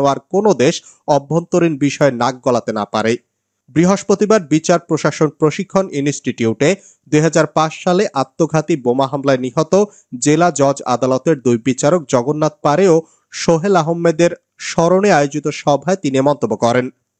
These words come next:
অনুষ্ঠানে আইন ও বিচার বিভাগের সচিব শেখ আবু তাহের, সুপ্রিম কোর্টের রেজিস্ট্রার জেনারেল, ঢাকার জেলা ও দায়রা জজ, ঢাকা মহানগর দায়রা জজ, বিচার প্রশাসন প্রশিক্ষণ ইনস্টিটিউটের ভারপ্রাপ্ত মহাপরিচালক সাব্বির ফয়েজ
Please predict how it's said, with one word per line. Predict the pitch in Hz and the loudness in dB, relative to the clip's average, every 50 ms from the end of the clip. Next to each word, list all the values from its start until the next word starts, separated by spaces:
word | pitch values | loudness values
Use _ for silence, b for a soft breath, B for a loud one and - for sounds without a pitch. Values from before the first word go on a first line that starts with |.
| _ _ - | _ _ 0
অনুষ্ঠানে | - 160 180 196 185 - - - 208 214 226 | 0 2 2 0 -2 -4 -2 -2 0 2 2
আইন | 202 175 170 175 170 180 | 2 2 2 0 0 0
ও | 175 | 0
বিচার | 147 156 147 - - 160 156 147 | 0 0 0 2 2 0 0 2
বিভাগের | 143 135 127 139 143 135 143 131 - - | 0 -2 0 -2 0 0 0 -2 -2 -2
সচিব | - 156 147 - - 208 208 | -2 -2 -2 0 0 -2 -2
শেখ | - - - 165 156 - | -2 -2 -2 0 0 0
আবু | 147 127 123 131 139 | 0 0 0 -2 -2
তাহের, | - 131 120 110 139 151 190 214 - b b b b b | -2 -2 -2 0 0 0 -2 -2 -4 b b b b b
সুপ্রিম | - - - 180 180 - 208 202 | -4 0 2 2 2 2 0 0
কোর্টের | 196 - 202 196 196 208 180 135 | 2 2 2 2 2 2 2 2
রেজিস্ট্রার | 135 139 135 151 147 - - 165 151 135 | 2 0 0 -2 -6 -4 0 0 0 0
জেনারেল, | 123 - 131 123 123 123 131 156 208 - - - | 0 0 0 2 2 2 2 2 0 -2 -6 -8
ঢাকার | - - 131 123 - 139 127 120 | -6 -4 -4 -2 0 0 -2 -2
জেলা | 117 - 139 147 160 170 - | 0 0 2 2 4 2 2
ও | - 135 | 0 -2
দায়রা | 123 - 123 117 120 120 120 113 - | 0 0 0 0 0 0 -2 -2 0
জজ, | 131 123 147 190 - - b b b b b 135 | 0 0 0 0 -2 -6 b b b b b -16
ঢাকা | 120 - 151 143 147 - 196 180 | -6 -4 -2 -2 0 0 -2 0
মহানগর | 170 156 143 165 165 185 175 185 175 135 131 | 0 0 0 0 0 2 2 2 2 2 0
দায়রা | 123 120 117 120 117 | 0 0 2 0 0
জজ, | - 127 127 160 165 - - - 117 | 0 0 0 0 -2 -4 -10 -8 _
বিচার | - 156 156 - 196 196 | -2 0 0 2 0 0
প্রশাসন | 185 - - 151 - - 151 - - 156 143 - - | 0 0 -2 -2 0 -2 -2 0 0 -2 -2 0 0
প্রশিক্ষণ | 156 151 - 196 190 - - 190 190 - | -2 -2 -2 -4 -4 -2 -2 -2 -2 -4
ইনস্টিটিউটের | - 131 143 135 - - 147 135 135 139 143 139 156 147 143 135 b b b b b 123 | -4 -4 -4 -4 -2 -2 -2 0 0 0 0 2 2 0 0 0 b b b b b -8
ভারপ্রাপ্ত | 123 127 156 160 - - 196 185 190 - | -4 -2 -2 -2 0 -2 -2 -2 0 0
মহাপরিচালক | 196 160 143 135 120 147 143 - 143 131 123 - 127 117 135 160 - | 0 0 0 0 0 -2 -2 0 0 0 0 0 0 0 0 0 -2
সাব্বির | - - - 151 147 143 - 175 165 | -4 -2 -2 -2 -2 -2 -2 -4 -4
ফয়েজ | 156 - - 147 143 139 | -2 -2 0 0 0 0